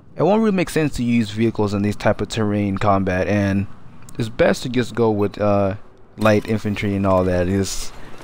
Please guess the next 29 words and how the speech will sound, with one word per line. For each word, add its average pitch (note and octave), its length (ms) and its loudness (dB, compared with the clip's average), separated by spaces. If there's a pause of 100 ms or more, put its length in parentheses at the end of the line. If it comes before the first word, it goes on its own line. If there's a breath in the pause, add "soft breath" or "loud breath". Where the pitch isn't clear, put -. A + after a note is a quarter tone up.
(320 loud breath)
pretty G#3 200 0
much G#3 240 0 (100)
on C#3+ 400 2
your, C3 180 0
on C3 140 2
your B2+ 100 0
feet B2 220 -2
twenty-four A#2+ 340 -2
seven, G#2 300 0
getting C3 260 2
rooftops, A2+ 540 0
you A2+ 60 0
know, G#2 120 0
trying A2 240 0
to - 60 -10
pick C3+ 160 0
off C#3+ 220 2
enemies, A2 360 0
which G#2 200 -8
is A2 100 -4
I A#2+ 140 4
do D3 240 0
sometimes B2+ 520 0
on G#2 120 0
Conquest, G#2 580 0 (340 loud breath)
'cause E3 320 2 (200)
periodically G3+ 720 2 (280)
you G#3 80 2
get A#3 380 2